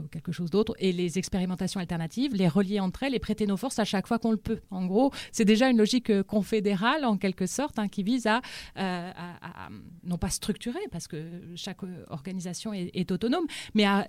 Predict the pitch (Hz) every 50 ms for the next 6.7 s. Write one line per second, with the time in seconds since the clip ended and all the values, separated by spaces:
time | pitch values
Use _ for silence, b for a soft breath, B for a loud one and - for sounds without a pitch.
0 | - - 175 175 247 277 285 311 302 277 262 240 226 - - 262 247 233 214 -
1 | - 214 185 214 - 226 202 214 214 180 196 185 - - 196 190 190 185 170 196
2 | 180 - - 190 - - 180 175 190 - 196 185 185 - 311 339 - - 240 226
3 | - - 233 - 269 254 262 247 - 370 370 - - 254 233 214 202 - - 196
4 | - 214 - 208 190 202 214 214 240 294 330 247 185 185 180 - - 190 - -
5 | 214 185 208 202 202 208 226 247 233 - 220 190 196 185 175 196 196 208 233 277
6 | 277 240 202 B B B B B B - 220 208 196